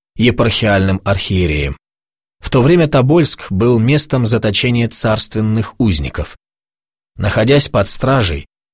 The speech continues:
государь просил настоятеля кафедрального собора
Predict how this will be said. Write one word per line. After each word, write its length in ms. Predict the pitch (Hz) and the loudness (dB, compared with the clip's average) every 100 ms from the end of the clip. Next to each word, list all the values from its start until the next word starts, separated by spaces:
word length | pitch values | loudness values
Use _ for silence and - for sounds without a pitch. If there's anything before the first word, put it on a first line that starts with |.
| _ _ | _ _
государь 500 | 90 107 117 127 151 | -2 0 2 2 2
просил 500 | 143 123 117 - 147 | 2 0 2 2 2
настоятеля 800 | 120 113 - 104 110 120 117 104 | 0 -2 -2 0 0 0 0 -2
кафедрального 840 | 95 104 - 95 110 113 98 92 | -2 -2 -2 0 0 2 0 0
собора 540 | 90 90 87 131 135 | 0 0 0 2 2